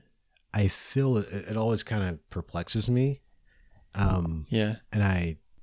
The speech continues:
Speaker 1: I, I, I don't, I don't know what, can we talk spoilery?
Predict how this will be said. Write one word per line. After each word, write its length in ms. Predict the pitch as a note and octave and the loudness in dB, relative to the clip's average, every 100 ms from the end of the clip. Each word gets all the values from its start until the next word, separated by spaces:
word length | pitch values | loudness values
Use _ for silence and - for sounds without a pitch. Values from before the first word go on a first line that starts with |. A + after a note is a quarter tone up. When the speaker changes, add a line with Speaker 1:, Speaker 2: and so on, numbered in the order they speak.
| - | -2
Speaker 1:
I, 60 | A2+ | -2
I, 220 | - A#2 C3 | 2 2 6
I 60 | |
don't, 200 | C3+ A#2 - | 6 6 2
I 80 | B2+ | 2
don't 180 | B2 | 2
know 1000 | F#2+ G2 G2+ G2 G#2 B2 A#2 G#2 G2 F2+ - - | 2 0 2 4 4 4 4 2 0 -4 -10 -10
what, 680 | G#2 F2+ F#2 G#2 F#2+ - - - - _ _ _ _ | -6 -4 0 2 0 -4 -14 -14 -20 _ _ _ _
can 120 | - C3 | 8 10
we 80 | |
talk 220 | C3 C3 - | 12 10 8
spoilery? 680 | - C3 C3+ C#3+ D3+ D3+ | 6 8 8 8 6 2